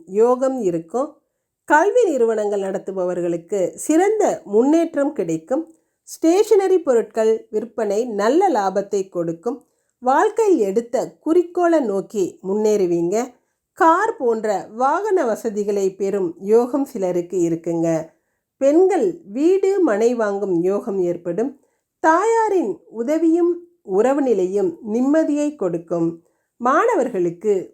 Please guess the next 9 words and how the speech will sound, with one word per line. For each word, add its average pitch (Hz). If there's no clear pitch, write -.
உயர்கல்வியில் 214
முன்னேற்றமும் 208
சிறப்பாக 277
இருக்கும். 196
ஆசிரியரின் 302
பாராட்டை 294
பெறுவீர்கள். 165
மூல 403
நட்சத்திரக்காரங்க 320